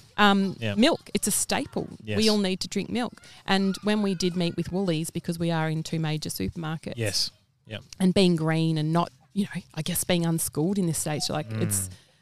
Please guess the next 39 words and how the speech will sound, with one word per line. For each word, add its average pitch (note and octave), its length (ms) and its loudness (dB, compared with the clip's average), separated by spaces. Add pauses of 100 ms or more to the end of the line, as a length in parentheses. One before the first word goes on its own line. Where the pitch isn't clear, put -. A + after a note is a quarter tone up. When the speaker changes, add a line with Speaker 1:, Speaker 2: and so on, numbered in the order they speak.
(720)
Speaker 1:
we F3+ 100 0
just - 260 -4
say F3+ 300 0
things D#3+ 280 -2
we E3 120 -4
think, E4+ 280 2
right? F3 260 6
We're F3+ 120 0
not F#3 140 4
Speaker 2:
Yes. F#3+ 100 10
Speaker 1:
a G3+ 40 12
little B3 200 12
bit G#3 160 10
uncensored. G3+ 720 8
And G3 140 6
when A3 160 8
we G3+ 100 6
met F#3 300 4 (120)
with F#3 220 2
Woolies F3+ 400 2
a F3+ 60 -4
couple F3+ 300 -4
of F3+ 60 2
years F3+ 200 2
ago F3+ 140 0
and F3 120 0
we F3 80 2
said, F3 200 -4
"Wow, G3+ 220 -2
well, F#3+ 80 -2
this G3 200 -6
is F3+ 60 -10
the - 100 -8
price," E3+ 300 -4
and D#3+ 120 -6
they're - 80 -6
like, G3 180 -8
"Okay, F#3+ 140 -6 (120)
yeah, - 40 -6